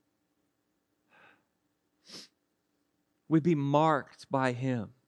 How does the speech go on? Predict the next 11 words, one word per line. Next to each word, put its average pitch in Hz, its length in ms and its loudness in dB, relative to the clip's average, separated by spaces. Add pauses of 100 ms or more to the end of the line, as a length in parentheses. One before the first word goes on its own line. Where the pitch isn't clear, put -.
(2750)
That 170 120 4
we 185 160 6
would 220 160 4
be 196 140 4
the 160 160 4
ones 151 680 2
that 151 260 0 (240)
when 175 220 2
he 175 140 -4
passes 185 680 0
by, 135 680 2